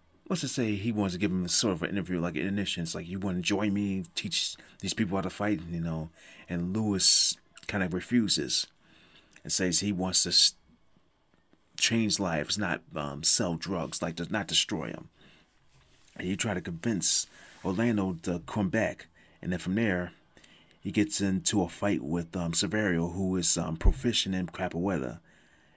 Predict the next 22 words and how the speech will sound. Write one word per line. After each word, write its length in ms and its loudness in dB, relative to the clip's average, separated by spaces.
And 160 -6
unfortunately, 760 0
Lewis 320 2
is, 160 0
loses 340 4
that 160 -2
fight 380 0
and 140 -2
gets 180 -2
a 80 -6
beat 300 0
down. 420 -8
And 140 -4
from 160 -6
there, 360 0
uh, 300 -4
of 60 -16
course, 260 0
Orlando, 680 0
he's 160 -2
standing 320 2
there, 220 0